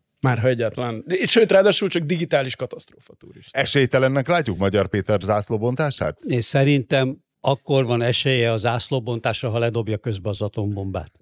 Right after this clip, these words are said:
Speaker 3: Ez a,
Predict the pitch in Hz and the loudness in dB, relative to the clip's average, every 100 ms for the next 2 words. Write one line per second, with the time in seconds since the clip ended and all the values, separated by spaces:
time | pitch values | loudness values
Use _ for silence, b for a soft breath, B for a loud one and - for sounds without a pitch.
0 | _ _ _ _ _ _ _ _ _ _ | _ _ _ _ _ _ _ _ _ _
1 | _ _ _ _ _ _ _ - 131 110 | _ _ _ _ _ _ _ -4 -2 0
2 | 107 - | -2 -4